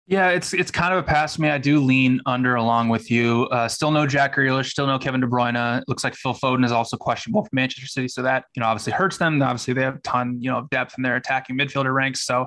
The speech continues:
you can say it doesn't really matter. You know, Aston Villa hasn't really done much offensively in Steven Gerrard's first two matches. You know, they barely created close to one expected goal against Brighton, only point four five expected goals in their two one win against Crystal Palace. Uh, he's been setting him up in a four two three one.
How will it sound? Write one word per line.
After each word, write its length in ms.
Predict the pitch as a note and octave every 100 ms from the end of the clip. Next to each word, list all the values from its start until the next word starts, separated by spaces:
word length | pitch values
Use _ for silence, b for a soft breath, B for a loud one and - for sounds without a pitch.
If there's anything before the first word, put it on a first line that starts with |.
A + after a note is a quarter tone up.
| -
you 80 | C#3+
can 100 | C3+
say 140 | E3
it 40 |
doesn't 220 | D3+ C#3 C#3+
really 160 | C#3
matter. 500 | C3 C3 C#3 C#3+ - -
You 160 | D#3+
know, 240 | E3 D#3+ - _
Aston 280 | - A#3 D#4+
Villa 180 | D4 A#3
hasn't 260 | G3 G3 G3
really 140 | F3+
done 420 | A#2+ C#3 C#3 C#3+
much 440 | A#2+ A#2+ C3+ - -
offensively 800 | C3 - B2 - C#3+ D#3 D#3 D#3+ -
in 160 | D3+
Steven 260 | C#3+ D#3+ D3+
Gerrard's 360 | D3+ D3+ D3+
first 260 | - D3+ -
two 100 | D#3+
matches. 680 | C3+ C3+ C#3 D#3 D#3 D3+ -
You 60 | C#3+
know, 120 | C#3+
they 260 | C#3+ C#3 -
barely 500 | C3+ C#3 D3 D3 D3
created 380 | C#3+ - C#3+ C3
close 280 | - C3+ C#3+
to 60 | C3
one 200 | C3+ C#3+
expected 360 | - D3 C#3
goal 160 | C3+ C#3
against 240 | C#3 C3+
Brighton, 380 | - C3+ C#3 D3
only 140 | D3 C3+
point 300 | - C#3 C#3
four 180 | C#3+
five 280 | C#3 C3+ C#3
expected 380 | C#3+ - C#3+ C3
goals 260 | C#3 C#3 C#3+
in 60 |
their 80 | C#3
two 200 | - C#3
one 180 | C#3+ C#3
win 120 | C3+
against 220 | C#3 C3+
Crystal 280 | - C3+ C#3+
Palace. 560 | - C#3 C#3 C#3+ - -
Uh, 120 | C#3 C3+
he's 140 | C3+
been 100 | C3
setting 220 | C#3+ C#3+
him 60 | C#3+
up 160 | C#3 C#3+
in 40 |
a 40 |
four 200 | C3+ C#3
two 200 | C#3 C#3
three 200 | C3 C#3
one. 560 | B2+ C3+ E3 E3 D#3+